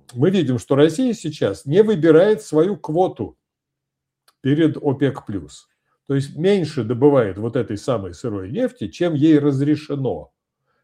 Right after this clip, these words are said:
Она не может ее выбрать. У нее были когда-то периоды, когда она больше квоты добывала,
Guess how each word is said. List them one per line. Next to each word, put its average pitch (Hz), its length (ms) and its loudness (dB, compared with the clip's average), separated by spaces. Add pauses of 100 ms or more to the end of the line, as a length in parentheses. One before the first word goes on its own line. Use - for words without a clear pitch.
(140)
Она 131 240 -2
не 160 120 2
может 165 320 2
ее 135 200 2
выбрать. 131 420 -2
У 113 100 -8
нее 151 200 4
были 151 260 2
когда-то 131 400 -2
периоды, 135 480 0
когда 123 280 -2
она 120 120 -4
больше 202 440 -4
квоты 117 380 -2
добывала, 104 640 -4